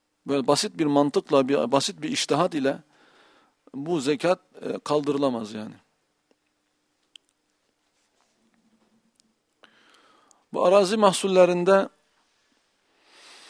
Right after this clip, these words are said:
de tabii ki bir nisap, e,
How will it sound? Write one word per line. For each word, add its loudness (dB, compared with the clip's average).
de 0
tabii 0
ki -2
bir -2
nisap, 0
e, 2